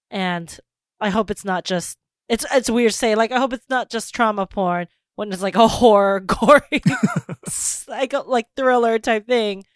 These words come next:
Speaker 1: Um, but
Speaker 2: Yeah.
Speaker 1: I, I really do think that's why it matters. Like, you, you don't care if,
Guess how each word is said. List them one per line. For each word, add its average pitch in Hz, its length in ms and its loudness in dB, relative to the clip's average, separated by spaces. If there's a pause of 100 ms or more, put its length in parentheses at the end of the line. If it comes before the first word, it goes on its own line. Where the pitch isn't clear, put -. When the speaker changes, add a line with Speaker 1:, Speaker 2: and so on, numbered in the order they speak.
(460)
Speaker 1:
Um, 175 300 0
but 170 300 -2 (120)
Speaker 2:
Yeah. 101 360 -4 (180)
Speaker 1:
I, 254 140 0
I 254 80 6
really 277 240 6
do 262 120 -2
think 247 160 -2
that's 214 200 0
why 214 140 4
it 202 100 0
matters. 196 260 -2
Like, 208 160 -6
you, 247 200 -2
you 240 200 0
don't 285 280 6
care 220 420 0
if, 190 200 -6